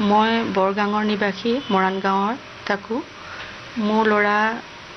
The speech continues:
মই মাতৃ হিচাপে তিনিটা মোৰ ল'ৰা হয়, সন্তান আছে। মোৰ দ্বিতীয় ল'ৰা অভিজিত বৰুৱা,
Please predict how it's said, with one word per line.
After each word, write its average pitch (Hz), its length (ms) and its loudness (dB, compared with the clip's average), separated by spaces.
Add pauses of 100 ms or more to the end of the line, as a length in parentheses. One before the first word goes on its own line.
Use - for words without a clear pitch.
(140)
মই 214 280 6
মাতৃ 202 360 0
হিচাপে 214 460 -2 (100)
তিনিটা 202 380 2
মোৰ 208 240 0
ল'ৰা 190 260 4
হয়, 202 240 -2 (100)
সন্তান 190 340 0
আছে। 214 300 -4 (1120)
মোৰ 214 340 4 (300)
দ্বিতীয় 208 420 2
ল'ৰা 226 360 2
অভিজিত 185 480 -4
বৰুৱা, 202 440 0